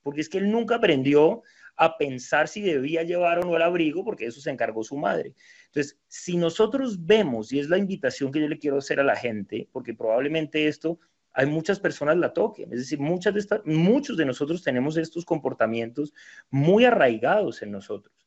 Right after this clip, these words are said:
Entonces, yo lo que les voy a invitar es, mira los resultados que esto ha traído, tanto en ti como en la persona hacia la cual tú has dirigido este tipo de comportamiento,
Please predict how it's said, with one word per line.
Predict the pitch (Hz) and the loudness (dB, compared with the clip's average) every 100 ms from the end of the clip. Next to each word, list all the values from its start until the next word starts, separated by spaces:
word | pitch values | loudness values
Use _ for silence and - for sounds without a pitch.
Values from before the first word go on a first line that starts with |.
| _ - _ | _ -20 _
Entonces, | - 147 | -12 -2
yo | 185 | 0
lo | 208 | 2
que | 214 | 0
les | 156 | 0
voy | 160 | -2
a | |
invitar | 180 180 143 | -4 -2 0
es, | 143 - | -2 -6
mira | - 131 147 175 196 214 | -8 -2 2 2 4 4
los | 202 | 2
resultados | 160 147 127 113 - 117 143 151 | 0 -2 -4 -4 0 2 0 -4
que | - 113 107 | -8 -8 -8
esto | 107 - | -8 -6
ha | 127 | -6
traído, | 123 135 185 180 - _ _ _ _ | -2 -2 -2 -4 -6 _ _ _ _
tanto | 135 139 131 | -2 -2 -4
en | 123 120 | -6 -4
ti | 139 165 294 - _ _ | -2 0 -2 -10 _ _
como | - 180 175 170 | 2 4 8 8
en | 170 165 | 6 4
la | 156 147 - | 4 2 2
persona | 135 120 160 165 214 | -4 -2 -2 0 0
hacia | 208 156 | 2 2
la | 120 | 2
cual | 127 131 | 2 0
tú | 131 | 0
has | 156 156 | -2 -2
dirigido | 180 131 117 190 127 120 | -4 -4 -4 -2 0 -2
este | - 127 | -4 -6
tipo | 139 139 139 | -4 0 0
de | |
comportamiento, | 123 120 113 - 101 104 98 - 170 | 0 -4 -6 -6 -8 -8 -8 -10 -14